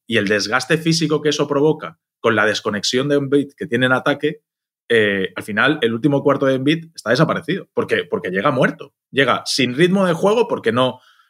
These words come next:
no le ves que recibe un balón y él no ataca el aro, sino que se aleja, es todo lo contrario que ha hecho durante todo el año, y en defensa no consigue estar cómodo porque está todo el rato corriendo la línea de tres,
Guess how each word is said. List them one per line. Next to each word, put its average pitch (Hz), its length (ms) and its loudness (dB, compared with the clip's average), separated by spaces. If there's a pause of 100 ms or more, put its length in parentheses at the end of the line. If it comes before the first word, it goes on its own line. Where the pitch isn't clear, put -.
(100)
no 127 300 0
le 123 100 2
ves 143 160 2
que 180 80 2
recibe 160 300 2
un 147 100 2
balón 139 420 0
y 123 120 -2
él 135 340 0
no 131 400 0
ataca 127 480 0
el 120 80 0
aro, 156 160 0
sino 117 260 0
que 107 120 2
se - 100 -4
aleja, 123 380 2
es 175 100 -10
todo 127 140 2
lo 131 100 4
contrario 120 380 0
que 117 60 0
ha - 20 2
hecho 113 120 -2
durante 110 280 0
todo 104 160 0
el 101 80 -2
año, 165 280 -6 (440)
y 131 100 2
en 117 80 0
defensa 127 420 0
no 143 280 0
consigue 139 520 0
estar 139 260 -2
cómodo 175 300 0
porque 123 160 -2
está 123 120 -4
todo 127 120 4
el 110 80 0
rato 104 240 -2
corriendo 147 340 0
la 170 80 2
línea 170 200 0
de 165 40 4
tres, 196 400 -2